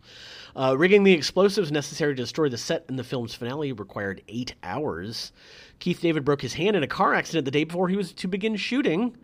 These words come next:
David attended filming the next day, but when Carpenter and Franco saw his swollen hand, they sent him to the hospital where it was punctured with two pins.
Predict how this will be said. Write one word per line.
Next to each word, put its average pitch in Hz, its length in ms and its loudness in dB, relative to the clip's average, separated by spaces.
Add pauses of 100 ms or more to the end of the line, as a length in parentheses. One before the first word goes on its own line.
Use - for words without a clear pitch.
(200)
David 151 220 0
attended 147 320 -2
filming 160 220 0
the 143 80 0
next 123 240 -6
day, 185 240 2
but 143 100 0
when 107 160 -4
Carpenter 127 320 -6
and 104 100 -6
Franco 113 280 -8
saw 104 180 -6
his 95 100 -6
swollen 98 340 -8
hand, 165 220 -4
they 135 60 -6
sent 110 200 -8
him 90 40 -8
to 82 60 -14
the 78 100 -10
hospital 117 460 -8
where 78 140 -8
it - 120 -14
was 80 160 -14
punctured 117 460 -12
with - 120 -14
two - 200 -10
pins. 156 580 -6